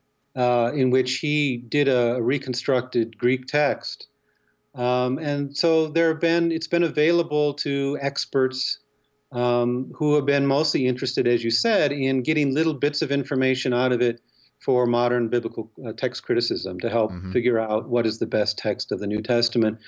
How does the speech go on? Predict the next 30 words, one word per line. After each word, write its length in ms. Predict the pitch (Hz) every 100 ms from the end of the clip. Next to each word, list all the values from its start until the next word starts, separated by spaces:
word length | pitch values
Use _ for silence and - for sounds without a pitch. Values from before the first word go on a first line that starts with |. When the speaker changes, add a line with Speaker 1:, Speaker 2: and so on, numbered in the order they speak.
| - - -
Speaker 1:
Because 420 | 147 160 156 143
regardless 420 | 156 151 151 170
of 100 | 147
what 120 | 135
one 180 | 127 127
thinks 240 | 151 160
of 120 | 127 113
Marcion, 520 | 139 165 - 117 117
he 240 | 123 127
is 420 | 143 147 135 123 - _ _ _ _
one 220 | 113 139
of 100 | 143
our 200 | 131 131 147
earliest 540 | 135 147 135 127 -
witnesses 480 | 131 127 120 113 101
to 100 | -
the 80 | 110
text 400 | - 110 110 -
of 160 | 107
New 120 | 107 107
Testament 480 | 110 92 104 95
texts. 540 | - 208 131 - - - _ _ _ _ _ _
And 500 | 208 190 180 180 160 - _ _ _ _ _ - - _ -
he's 240 | 160 165
also 600 | 165 170 - 165 151 147 160 127 - _
by 140 | 139
far 360 | 131 - 170 185
the 100 | 156
most 280 | 139 135 -
extensive 720 | 123 - 185 214 214 135 107